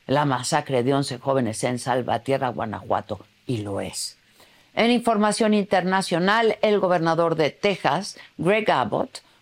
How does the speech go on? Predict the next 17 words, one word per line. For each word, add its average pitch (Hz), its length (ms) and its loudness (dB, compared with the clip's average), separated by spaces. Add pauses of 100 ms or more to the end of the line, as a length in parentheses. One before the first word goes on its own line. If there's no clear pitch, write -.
promulgó 269 600 2
la 175 160 4
ley 143 180 4
antimigrante 147 1120 0
más 240 320 0
dura 240 340 2
de - 120 -4
Estados - 440 -4
Unidos, 98 460 -2 (320)
que 208 140 2
va 233 220 0
a 349 80 -4
permitir 254 600 2
a 131 80 4
las 143 220 0
fuerzas 202 460 0
estatales 175 760 -2